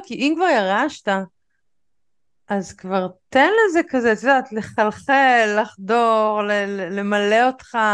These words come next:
אל תרוץ כל כך מהר ל-, לדבר הבא. איך אנחנו נותנים ל-, ל-, לכבר מה שכבר קרה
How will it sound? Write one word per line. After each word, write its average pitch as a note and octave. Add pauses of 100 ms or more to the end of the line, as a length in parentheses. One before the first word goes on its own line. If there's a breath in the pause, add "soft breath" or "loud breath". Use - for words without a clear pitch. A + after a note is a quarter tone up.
(680 soft breath)
אל B3+
תרוץ D4+
כל A#4
כך F4+
מהר G#3
ל-, G#3 (580)
לדבר G#3
הבא. A#3+ (580)
איך A3+
אנחנו C4
נותנים A#3+
ל-, C4
ל-, G#3+
לכבר G#3
מה A3+
שכבר A3
קרה A#3